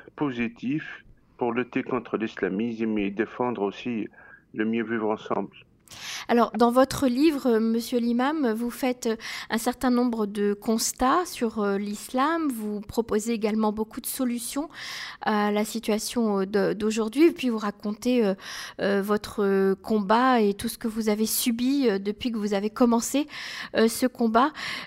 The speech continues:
Speaker 2: Euh, vous devez vous sentir, euh, bien seul quand même.
Speaker 1: Euh, m-, malheureusement, la majorité, elle existe silencieuse.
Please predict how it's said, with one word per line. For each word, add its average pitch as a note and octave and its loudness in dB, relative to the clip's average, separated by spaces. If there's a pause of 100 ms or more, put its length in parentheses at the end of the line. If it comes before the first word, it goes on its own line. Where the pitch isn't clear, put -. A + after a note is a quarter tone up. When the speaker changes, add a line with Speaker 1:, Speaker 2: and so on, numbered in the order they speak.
Speaker 2:
Euh, G#3 4
vous A3+ 0
devez A#3 4
vous B3+ 2
sentir, A#3+ 0
euh, G#3 4
bien C4+ 4
seul G#3 2
quand F#3+ -2
même. F#3 -2 (2500)
Speaker 1:
Euh, - -6
m-, C3 -4 (180)
malheureusement, D3+ -2
la C3 0
majorité, B2+ -2
elle C3+ -2
existe B2+ -8
silencieuse. G#2 -6